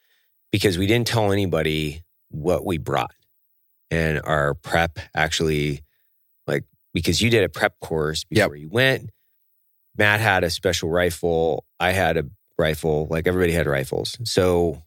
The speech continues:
Speaker 1: what did you bring?
Speaker 2: I brought a three seventy-five Ruger
Speaker 1: Mm.
Speaker 2: Hawkeye.
Speaker 1: Oh, yeah.
Speaker 2: Um, and so I went out to F T W Ranch, um, not too far from San Antonio, Texas here. And this was at the recommendation of Cole. I was like,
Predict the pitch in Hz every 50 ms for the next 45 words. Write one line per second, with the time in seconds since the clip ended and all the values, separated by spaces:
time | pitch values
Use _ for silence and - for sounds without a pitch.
0 | _ _ - 98 110 110 98 87 92 78 - 50 - 127 - _ _ _ _ _
1 | _ _ - 127 127 143 135 127 113 107 101 98 95 - - 123 120 - - 127
2 | 123 120 113 - 117 117 107 104 107 110 107 101 104 107 117 127 123 _ _ _
3 | - 127 117 104 95 92 - 95 82 85 95 110 117 - _ _ - - 87 92
4 | 80 67 58 - 95 95 95 90 90 90 90 90 92 87 87 92 90 90 - -
5 | 104 104 110 113 120 117 110 107 104 - - - - 104 98 95 98 67 92 -
6 | - - - 104 98 98 92 92 92 90 87 82 87 90 90 90 90 87 90 95
7 | - - - - - - _ _ _ _ _ _ _ _ _ - 90 90 90 87
8 | 90 87 87 92 98 - - - 107 95 - 95 90 90 90 92 85 90 87 90
9 | - - - - 101 92 90 87 - - 90 90 78 82 80 - 92 85 85 -
10 | - - 73 - - - 87 85 90 90 - 98 113 135 135 - 156 127 156 139
11 | - 131 131 127 120 - 117 110 107 107 95 110 104 101 92 - 104 95 90 82
12 | - - 87 67 65 90 92 104 92 85